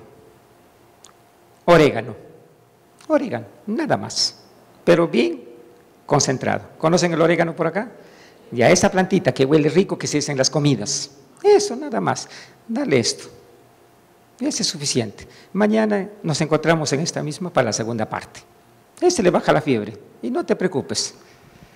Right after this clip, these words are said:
Su enfermedad esta bebé es Clostridium difficult.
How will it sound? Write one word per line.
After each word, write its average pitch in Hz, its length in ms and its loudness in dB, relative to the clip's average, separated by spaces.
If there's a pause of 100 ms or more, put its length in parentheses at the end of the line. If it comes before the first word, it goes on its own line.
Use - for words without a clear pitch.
(640)
Su - 200 2
enfermedad 202 420 6
esta 180 220 0
bebé 147 520 2
es - 240 -2 (360)
Clostridium 156 840 2
difficult. 131 460 0